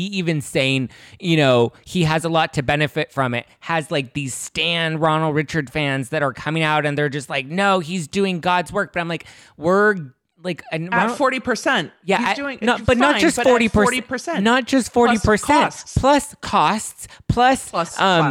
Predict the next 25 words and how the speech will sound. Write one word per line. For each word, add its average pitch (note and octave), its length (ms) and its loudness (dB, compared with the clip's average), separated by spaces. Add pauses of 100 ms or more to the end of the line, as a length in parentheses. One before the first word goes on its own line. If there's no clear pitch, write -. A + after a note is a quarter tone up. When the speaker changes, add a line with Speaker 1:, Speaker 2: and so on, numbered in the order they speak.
Speaker 2:
clout. - 40 -18 (260)
Speaker 1:
plus D4 440 -2
clout E4 560 2
and, G3 340 2
and G3 300 2
notoriety A3+ 680 4
and G3 220 -2 (200)
fans. A3+ 680 0
Like, F3 160 0
he B3+ 260 -6
has B3 240 0
so - 520 -8
much A3+ 320 -2
to G#3+ 120 0
gain G3+ 540 2
from F3 240 0
this C#3+ 220 0
that - 160 -6
he's C#4 360 -2
no A#3+ 240 2
saint C4 520 -4
in D3+ 140 -2
all G#2+ 260 -4
of F#2+ 120 -12
this. E2+ 200 -12